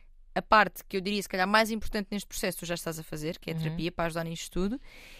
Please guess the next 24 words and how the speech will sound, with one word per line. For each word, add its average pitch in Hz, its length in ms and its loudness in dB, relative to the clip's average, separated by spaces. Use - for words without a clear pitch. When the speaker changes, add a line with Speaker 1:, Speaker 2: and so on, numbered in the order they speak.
Speaker 1:
E 233 300 4
outra 233 240 4
coisa 156 500 4
que 180 100 -12
pode 208 280 6
ajudar-te 202 420 4
a, - 40 -2
a, 170 760 -2
a - 20 -8
criar 202 260 2
conexões - 600 -4
que - 100 -18
possam 185 300 -2
ser 180 120 -6
positivas, 208 440 -2
eu 214 80 0
acho 208 80 -2
que 220 80 -4
em - 20 -2
primeiro 196 240 -2
lugar 196 200 2
é, 226 120 0
é 196 100 -2
precisamente 185 580 -2